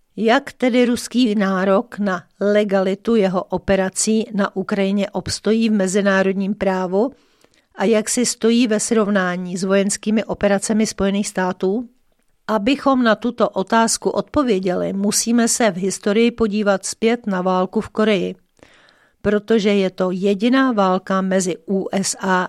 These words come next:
a nato, o které Američané tvrdí, že měla právní podporu.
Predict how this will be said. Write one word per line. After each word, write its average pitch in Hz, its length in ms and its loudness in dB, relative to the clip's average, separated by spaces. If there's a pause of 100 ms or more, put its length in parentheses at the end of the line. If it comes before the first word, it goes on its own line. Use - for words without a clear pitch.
a 196 120 -4
nato, 196 600 -2 (520)
o 190 80 -2
které 202 320 0
Američané 226 720 2
tvrdí, 196 480 -4 (200)
že 214 180 0
měla 202 400 2 (100)
právní 214 440 2
podporu. 202 580 -2